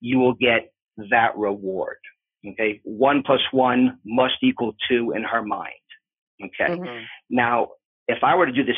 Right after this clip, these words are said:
Speaker 1: same thing with my son, he'd look at me crazy and go right back into his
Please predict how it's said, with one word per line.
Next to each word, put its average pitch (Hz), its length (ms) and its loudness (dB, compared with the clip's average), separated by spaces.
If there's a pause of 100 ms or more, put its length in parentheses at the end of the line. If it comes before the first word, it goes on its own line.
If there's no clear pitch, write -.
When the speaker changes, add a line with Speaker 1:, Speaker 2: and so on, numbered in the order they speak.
Speaker 1:
same 147 220 2
thing 147 160 4
with 131 160 2
my 117 180 2 (160)
son, 143 360 2 (360)
he'd 151 160 4
look 165 180 2
at 170 80 4
me 127 160 2
crazy 120 560 2
and 123 140 0
go 123 100 4
right 135 220 4
back 139 180 4
into 127 140 -2
his 131 100 0